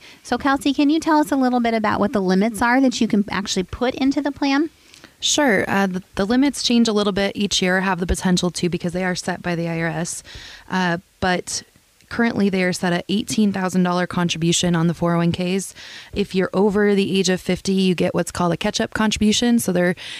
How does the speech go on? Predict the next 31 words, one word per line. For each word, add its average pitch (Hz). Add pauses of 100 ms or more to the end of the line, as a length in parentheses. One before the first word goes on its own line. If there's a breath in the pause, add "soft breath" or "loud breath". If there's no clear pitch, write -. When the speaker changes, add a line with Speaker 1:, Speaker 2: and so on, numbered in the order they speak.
(120)
Speaker 2:
giving 208
you 190
a 185
little 214
extra 202
leeway. 190
So 180
if 170
you 180
feel 190
like 185
you're 180
behind 175
and 170
you 175
need 175
to 175
make 175
some -
more 180 (300 loud breath)
room, 185
um, 170
in 175 (140)
maybe 175
those, 170
uh, 170
later 185
years 170
of 175
your 170
career, 170